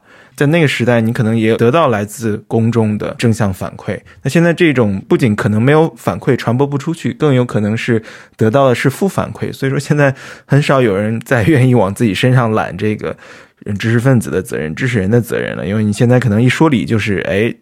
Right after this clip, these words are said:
就是个臭公知，对吧？所以说这些的情况是变化是惊人的。我那天还在看到那个胡旭东的一个视频嘛，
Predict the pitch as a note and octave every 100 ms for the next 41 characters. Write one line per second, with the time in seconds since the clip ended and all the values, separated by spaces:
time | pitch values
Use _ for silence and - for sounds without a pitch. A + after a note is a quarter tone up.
0 | _ - B2+ A2 A2 G2 - F#2+ G2+ G2
1 | G2 G2 G2+ F2 - - A#2+ A#2+ A#2+ D3
2 | C3+ A#2+ B2 - G#2 G2+ A2 G2+ - F#2+
3 | F#2 - - - - - - - A#2 G2
4 | - G2+ G2+ - F#2+ F#2 G#2 A2 G2+ -
5 | - - - - _ _ - A#2 D3+ D#3
6 | D#3 C3+ A#2 C3 A#2+ - - E3 C#3 C3
7 | B2+ A#2 - A#2+ C#3 C3 D3 D3+ A2+ A2+
8 | B2 - C#3+ - D#2+ G#2+